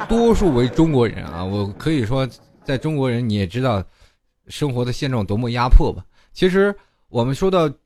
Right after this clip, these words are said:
交通工具，狭义上其实是指一些是人类造出来的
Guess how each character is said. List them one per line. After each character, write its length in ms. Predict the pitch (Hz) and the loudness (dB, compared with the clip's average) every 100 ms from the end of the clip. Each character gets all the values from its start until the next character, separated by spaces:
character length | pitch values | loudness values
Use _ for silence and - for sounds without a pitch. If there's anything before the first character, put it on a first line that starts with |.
| _ | _
交 160 | 196 | 2
通 140 | 175 180 | 4 2
工 160 | 190 | 0
具， 100 | 180 | 0
狭 200 | 135 131 | -2 -2
义 100 | 160 | -2
上 140 | 147 127 | -4 -6
其 160 | - | -10
实 360 | 139 95 80 73 | -16 -16 -18 -20
是 220 | - - 143 | -18 -12 -12
指 240 | 95 95 | -10 -10
一 80 | 123 | -10
些 220 | 117 143 | -8 -8
是 220 | 147 113 | -6 -6
人 120 | 92 101 202 | -2 -2 -2
类 140 | 302 | -2
造 240 | 302 190 135 | 0 2 2
出 120 | 113 | 0
来 80 | 113 | 0
的 140 | 104 | -2